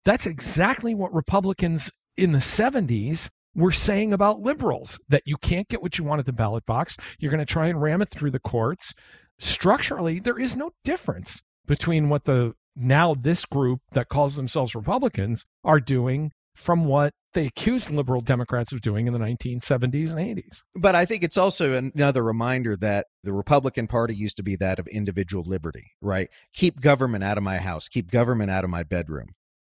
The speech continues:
Speaker 2: Now they're gonna be in your hospital, in your clinic. And a couple of people have noticed this, and I noticed it when it happened several months ago, was that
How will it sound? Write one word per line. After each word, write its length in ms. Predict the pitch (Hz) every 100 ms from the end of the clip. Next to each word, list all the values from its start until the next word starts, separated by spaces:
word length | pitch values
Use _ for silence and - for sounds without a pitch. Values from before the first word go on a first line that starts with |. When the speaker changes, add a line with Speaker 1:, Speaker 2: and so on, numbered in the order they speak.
| _
Speaker 2:
Now 280 | 120 123 135
they're 140 | 131
gonna 180 | 113 107
be 260 | 92 92 - _ _ -
in 160 | 110
your 200 | 101 92
hospital, 560 | - 117 110 - 87 101
in 180 | 110 104
your 140 | 95
clinic. 400 | - 147 117 87 _ _ _ _
And 280 | 120 110 104 _ _ -
a 100 | 127
couple 300 | 160 160 170
of 60 |
people 240 | - 127 113
have 100 | 101
noticed 300 | 160 170 -
this, 160 | 101
and 100 | 110
I 120 | 110 131
noticed 360 | 120 107 -
it 80 | 104
when 140 | 101
it 80 | 95
happened 480 | 92 117 - 104 92 - _ _
several 400 | - - 135 110
months 240 | 107 160 -
ago, 220 | 117 101
was 100 | 101
that 140 | 104